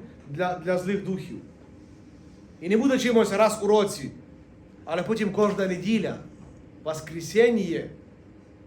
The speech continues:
кожна неділя буде як маленька Пасха.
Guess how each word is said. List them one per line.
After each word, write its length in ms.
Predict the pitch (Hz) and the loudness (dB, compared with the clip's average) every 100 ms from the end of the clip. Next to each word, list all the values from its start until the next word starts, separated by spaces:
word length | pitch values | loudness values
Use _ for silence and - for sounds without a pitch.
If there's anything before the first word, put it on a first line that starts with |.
| - - - - - - | -20 -20 -20 -20 -20 -2
кожна 400 | 202 220 190 196 | 2 2 2 0
неділя 760 | 185 170 233 220 175 185 196 180 | 0 0 0 2 2 2 -2 -6
буде 200 | 175 190 | -2 0
як 200 | 185 180 | 0 0
маленька 400 | 175 185 190 180 | -2 0 -2 -4
Пасха. 460 | 151 170 - - | -2 -2 -2 -10